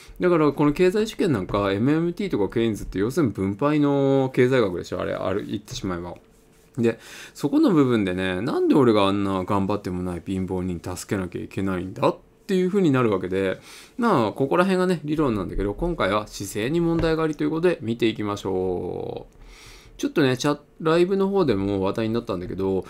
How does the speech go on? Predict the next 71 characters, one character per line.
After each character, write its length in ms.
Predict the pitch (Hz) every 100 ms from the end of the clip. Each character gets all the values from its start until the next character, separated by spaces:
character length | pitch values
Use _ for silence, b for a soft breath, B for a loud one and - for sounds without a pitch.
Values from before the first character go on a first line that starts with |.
| B B -
西 300 | 165 - 311
部 200 | 254 123
進 580 | - - 120 147 143 143
の 280 | 147 165 143
不 180 | - 113
在 400 | 127 151 151 151
あ 140 | -
た 160 | - 170
り 120 | 110
か 200 | - -
ら 460 | 98 113 117 101 107
始 300 | - 98 104
ま 100 | 98
っ 80 | -
た 140 | 107
ん 80 | 101
じ 80 | 101
ゃ 40 |
な 120 | 95 90
い 60 |
の 80 | 87
か 100 | 90
な 120 | 117
っ 40 | 135
て 100 | 113
い 40 |
う、 20 |
こ 120 | 98
の 100 | 101
保 140 | 95 117
守 420 | - 101 90 85
の 160 | 98 98
人 180 | -
た 140 | 98 90
ち 140 | 92
の 180 | 92 113
態 260 | 117 110 95
度、 260 | 92 92 -
大 180 | 95
敗 220 | 90 90 87
が。 160 | 87 - _ _ - _ _ -
で、 400 | 117 123 120 127 B B B -
時 200 | 117 120
期 100 | -
的 180 | 196 202
な 80 |
問 220 | 196 196 190
題 180 | 185
で 60 | 185
言 80 | 185
う 40 |
と、 300 | 143 113 104
団 300 | - 113 156
塊 180 | 175 180
の 120 | 185
世 140 | - -
代 240 | 165 98
が 120 | 90
ね、 100 | 90
え 520 | 92 92 87 104 -
ー 180 | 101 95
と、 100 | -
ボ 160 | 107 107
ス 160 | -
猿 240 | 127 135 139
争 400 | 143 135 123 92
い 20 |
を 80 | 90
始 240 | 90 85 87
め 100 | 85
た。 320 | 87 85